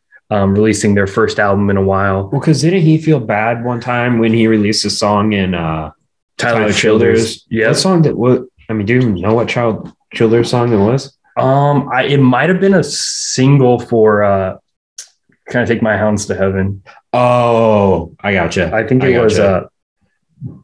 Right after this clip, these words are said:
Speaker 2: I think it was, uh, the, uh,
Speaker 1: What,
Speaker 2: Angel Band.
Speaker 1: Yes. Yeah. I,
Speaker 2: Uh-huh.
Speaker 1: I can, the Hallelujah. Yeah.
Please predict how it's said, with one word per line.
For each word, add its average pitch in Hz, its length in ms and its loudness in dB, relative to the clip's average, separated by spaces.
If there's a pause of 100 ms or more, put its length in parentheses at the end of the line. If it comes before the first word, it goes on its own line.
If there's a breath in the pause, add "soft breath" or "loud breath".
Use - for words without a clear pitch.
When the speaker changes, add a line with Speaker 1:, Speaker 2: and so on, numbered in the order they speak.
(180)
Speaker 2:
I 101 40 -4
think 120 140 0
it 101 60 0
was, 92 220 0
uh, 87 280 0
the, 82 560 -2 (1200 soft breath)
uh, - 100 -18 (200)
Speaker 1:
What, 117 280 -2
Speaker 2:
Angel 113 260 2
Band. 87 400 0
Speaker 1:
Yes. 113 480 -2
Yeah. 101 300 -2 (400 soft breath)
I, 123 140 0
Speaker 2:
Uh-huh. - 140 0
Speaker 1:
I 117 40 -2
can, 113 360 0
the 104 200 0
Hallelujah. 117 960 2
Yeah. 98 500 -2